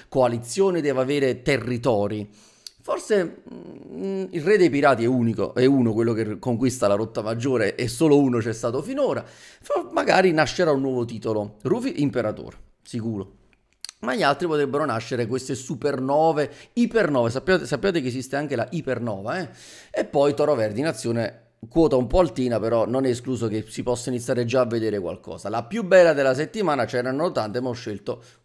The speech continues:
sì, ok, mi sono tolto io, ho scelto questa. Sanji con la sua esplosione di sangue, eh, mi ha fatto morire dalle risate,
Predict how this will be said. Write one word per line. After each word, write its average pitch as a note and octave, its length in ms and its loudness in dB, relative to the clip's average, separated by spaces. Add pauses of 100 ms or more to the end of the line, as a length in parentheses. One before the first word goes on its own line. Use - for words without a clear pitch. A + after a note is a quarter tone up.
(160)
sì, A2 260 -10
ok, - 200 -10
mi G#2 140 -4
sono G#2 160 -6
tolto C3 340 2
io, C#3 160 4
ho F#3+ 100 2
scelto B2 420 -2
questa. - 540 -6 (380)
Sanji D3+ 800 2
con A#2+ 180 2
la A#2 80 0
sua C3 180 0
esplosione B2 560 -4
di A#2+ 80 -2
sangue, A2+ 320 -4
eh, B2 60 -2
mi A2+ 80 -6
ha G2+ 40 -8
fatto A2+ 260 -10
morire G#2+ 200 -6
dalle F#2 160 -4
risate, G2 560 -8